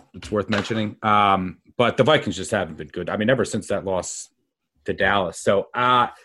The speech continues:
the number, I make it around seven, but have to adjust based on the final injury reports. I do think the Saints find a way to win here. They're not dead for a one seed if you're a Saints fan. The Saints are one back of the Packers,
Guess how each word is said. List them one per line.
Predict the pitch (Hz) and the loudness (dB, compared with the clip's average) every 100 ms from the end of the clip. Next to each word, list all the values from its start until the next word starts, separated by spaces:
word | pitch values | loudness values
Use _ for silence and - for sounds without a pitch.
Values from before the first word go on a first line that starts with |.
| _ _ - _ _ | _ _ -20 _ _
the | 156 | 4
number, | 147 180 202 185 165 - | 6 6 8 8 6 4
I | 147 156 | 2 4
make | 143 180 175 | 4 4 6
it | |
around | 143 127 113 | 6 6 2
seven, | - 156 156 117 | 2 4 4 4
but | 117 | 4
have | 139 139 | 2 2
to | 127 | 0
adjust | 110 123 123 | 4 2 4
based | 131 123 | 2 2
on | 117 | -4
the | |
final | 107 120 113 101 | 2 2 2 2
injury | 120 120 123 | 2 4 4
reports. | 120 117 127 123 120 - | 2 2 6 6 6 -2
I | - 135 | 2 2
do | 123 | 4
think | 123 123 | 2 0
the | 110 | -2
Saints | - 113 - | -2 -4 -2
find | 113 107 | 0 0
a | 104 | 0
way | 101 | 0
to | 95 | -2
win | 95 117 | -2 -2
here. | 110 117 104 - _ | 0 -2 -4 -12 _
They're | 147 | 4
not | 165 214 147 101 | 6 4 2 2
dead | 151 165 165 | 4 4 4
for | 139 | 6
a | 123 | 6
one | 110 123 143 | 6 4 4
seed | 135 156 143 | 0 0 2
if | 117 | 2
you're | 110 | 0
a | 101 | 0
Saints | - 113 120 - | -2 -2 -2 -2
fan. | 139 131 135 131 - - - | 0 2 2 -2 -14 -20 -6
The | 110 | 2
Saints | 156 135 | 4 6
are | 123 | 6
one | 135 135 | 6 6
back | 127 127 - | 4 2 0
of | |
the | 98 | -4
Packers, | - 135 127 101 98 101 - | 0 2 2 0 -2 -2 -10